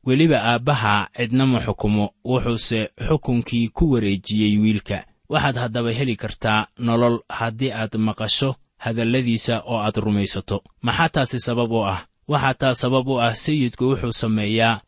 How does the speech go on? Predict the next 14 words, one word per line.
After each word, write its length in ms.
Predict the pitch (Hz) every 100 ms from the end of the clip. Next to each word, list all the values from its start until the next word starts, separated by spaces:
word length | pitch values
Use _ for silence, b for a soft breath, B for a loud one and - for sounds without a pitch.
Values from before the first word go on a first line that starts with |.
| _
waxa 260 | 135 131 120
Ilaah 500 | 87 117 127 127 -
uu 120 | 123
sameeyo, 640 | - 107 101 98 104 104 -
waayo 460 | 120 117 117 113 113
wuxuu 320 | 123 120 117
dadka 600 | 117 143 - - 101 98 - _
ka 120 | -
kiciyaa 460 | 123 127 104 120 120
dhimashada, 560 | 113 110 104 117 107 - _
welibana 460 | 120 120 123 117 113
wuxuu 300 | 120 113 110
xukumi 400 | 117 - 147 127
doonaa 420 | 113 107 107 110